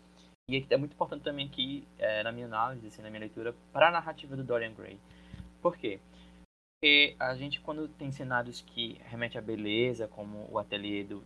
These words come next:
do Bede, é um, é descrito uma coisa muito bonita, essa luz é muito presente. Mas quando, por exemplo, quando o Dorian faz aquele ato, né, de matar o pintor,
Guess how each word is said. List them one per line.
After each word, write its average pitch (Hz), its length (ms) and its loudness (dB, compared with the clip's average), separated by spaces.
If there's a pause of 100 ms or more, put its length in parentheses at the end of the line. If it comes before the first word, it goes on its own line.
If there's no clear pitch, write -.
do 104 60 -10
Bede, 107 340 -4
é 113 100 -2
um, 120 120 -8 (200)
é 107 160 0 (120)
descrito - 360 -16
uma 123 80 -10
coisa 123 220 -12
muito 131 220 -6
bonita, 131 340 -2
essa - 140 -16
luz 113 180 -16
é 120 40 -8
muito 117 200 -14
presente. 113 520 -10 (640)
Mas - 100 -18
quando, 117 440 -10 (880)
por 107 60 -12
exemplo, 104 320 -14
quando 110 400 -6
o 120 40 -8
Dorian 110 640 8 (120)
faz 104 180 -6
aquele 107 380 4
ato, 110 340 10
né, 104 100 -10
de 101 120 -14
matar 101 420 2 (100)
o 98 60 -14
pintor, 107 500 -8